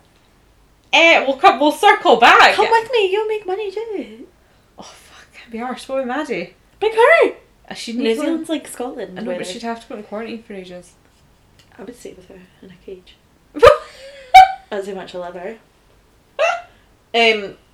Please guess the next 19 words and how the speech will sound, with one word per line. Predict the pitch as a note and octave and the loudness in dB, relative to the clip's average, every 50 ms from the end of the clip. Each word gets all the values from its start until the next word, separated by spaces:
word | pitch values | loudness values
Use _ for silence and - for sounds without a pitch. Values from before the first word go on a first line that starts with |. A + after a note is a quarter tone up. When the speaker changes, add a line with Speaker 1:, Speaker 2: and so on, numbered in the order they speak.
| _ _ _ _ _ _ | _ _ _ _ _ _
Speaker 2:
my | - G3 F#3+ | -8 -8 -8
toxic | - - F3+ E3+ - G3+ - | -6 -6 -6 -6 -6 -12 -14
trait: | - - E3 D#3 - D3+ | -12 -10 -10 -10 -10 -12
loving | E3 E3 E3+ E3 | -14 -16 -18 -14
Maddie | E3 D#3+ D#3+ D#3+ E3 D#3+ | -12 -12 -10 -10 -12 -12
more | D#3+ D#3+ | -12 -12
than | D#3+ D#3 D#3 | -12 -12 -14
I | D#3 | -14
love | D#3 D#3+ D#3+ D#3 | -14 -14 -14 -14
myself. | D3 D3 - - - - - _ _ _ _ _ _ _ _ _ _ _ _ _ _ _ _ _ _ _ _ - | -18 -18 -18 -18 -18 -18 -20 _ _ _ _ _ _ _ _ _ _ _ _ _ _ _ _ _ _ _ _ -16
Speaker 1:
That's | - - - D#3+ | -14 -14 -12 -10
mine | E3+ D#3+ D3 D#3+ | -10 -12 -12 -12
too. | - - - F3+ - | -12 -14 -14 -12 -8
Speaker 2:
<laughs> | - - - - - - - - - - - - - _ _ _ - A#4+ - - D4+ D4+ D4+ - - - - - - - - | -6 -4 -2 -2 -4 -4 -8 -10 -12 -14 -18 -20 -20 _ _ _ -2 -2 -2 -2 -6 -6 -6 -8 -14 -16 -16 -18 -18 -12 -6
Loving | A3+ A3+ G#3+ G3 G3 G3+ | -4 0 0 0 0 0
my | G3+ F#3+ | -2 -4
niece | F#3 F#3 E3 E3 - - | -6 -6 -10 -12 -12 -6
more | F#3 F3+ F3 E3+ | -6 -4 -4 -4
than, | E3 E3+ E3 D#3 E3 - | -4 -6 -6 -8 -12 -16